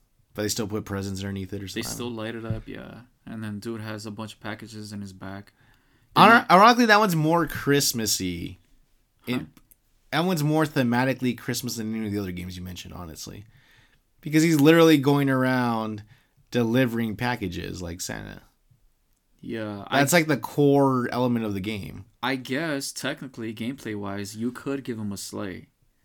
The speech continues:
Speaker 1: There's, does he have, like, a, he has a vehicle, right? He has, like, a motorcycle or whatever.
Speaker 2: He has a bike, yeah.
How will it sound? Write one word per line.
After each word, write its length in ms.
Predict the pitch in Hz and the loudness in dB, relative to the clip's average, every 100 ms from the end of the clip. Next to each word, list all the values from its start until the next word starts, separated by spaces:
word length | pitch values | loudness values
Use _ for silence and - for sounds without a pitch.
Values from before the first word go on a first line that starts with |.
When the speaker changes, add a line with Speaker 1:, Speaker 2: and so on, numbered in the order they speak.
| - - _ _ _ - | -20 -20 _ _ _ -4
Speaker 1:
There's, 320 | 123 147 143 | 0 2 0
does 180 | 139 139 | -2 2
he 60 | |
have, 100 | 147 | 2
like, 140 | 151 156 | 2 -2
a, 20 | |
he 160 | 151 | 0
has 160 | 214 247 | 2 2
a 40 | 147 | 2
vehicle, 200 | 113 107 | 0 2
right? 60 | |
He 60 | 143 | 0
has, 100 | 151 | 0
like, 80 | 123 | -4
a 60 | |
motorcycle 540 | 104 120 117 123 123 127 | -4 -6 -6 -8 -8 -8
or 80 | |
whatever. 200 | 123 123 123 123 | -8 -10 -12 -12
Speaker 2:
He 120 | 120 | -12
has 160 | 110 107 | -12 -10
a 40 | |
bike, 300 | 101 90 92 | -12 -14 -16
yeah. 120 | - | -18